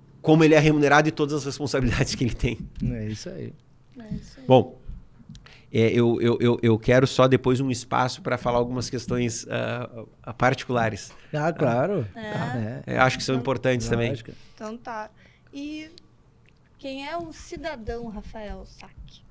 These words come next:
Speaker 1: É isso, então vamos entrar
Speaker 3: Ah.
Speaker 1: <laughs> Não, não, mas na verdade não era nem dizer isso. É, primeiro
Speaker 2: Não.
Speaker 1: é um agradecimento imenso. Eu só estou aqui hoje porque dentro do sindicato eu tenho uma equipe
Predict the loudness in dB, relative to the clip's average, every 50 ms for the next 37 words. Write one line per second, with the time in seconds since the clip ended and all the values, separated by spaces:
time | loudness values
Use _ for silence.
0 | -20 -20 -20 -20 -14 -10 -8 -8 -8 -8 -10 -10 -10 -8 -6 -4 -4 -2 -2 -4
1 | -4 -4 -4 0 4 6 8 10 10 12 12 12 12 12 10 10 10 10 8 8
2 | 8 8 8 8 8 10 8 8 6 6 6 4 4 4 4 4 4 4 4 2
3 | 2 0 0 2 2 2 2 2 2 2 2 2 0 0 0 -2 -2 -2 0 0
4 | -2 0 2 2 2 4 4 4 4 6 6 6 6 4 2 2 0 0 2 2
5 | 2 2 0 0 -2 -4 -4 -2 0 0 2 2 2 2 0 0 -2 -2 -6 -8
6 | -8 -10 -12 -20 -20 -20 -20 -14 _ -2 0 0 0 2 2 2 2 2 2 0
7 | 0 0 0 -2 -2 -2 0 0 0 0 -2 -4 -8 -8 -8 -8 -8 -8 -6 -4
8 | -4 -2 -2 -2 -4 -6 -10 -16 -20 -20 -20 -20 -20 -20 _ _ _ -2 4 4
9 | 4 4 4 0 -4 -6 -6 -6 -6 -6 -6 -4 -6 -6 -2 0 0 2 0 0
10 | -2 -6 -4 -2 -2 -2 -2 -4 -4 -2 -2 -2 -2 -4 -4 -6 -6 -4 -4 -2
11 | -2 -4 -6 -6 -8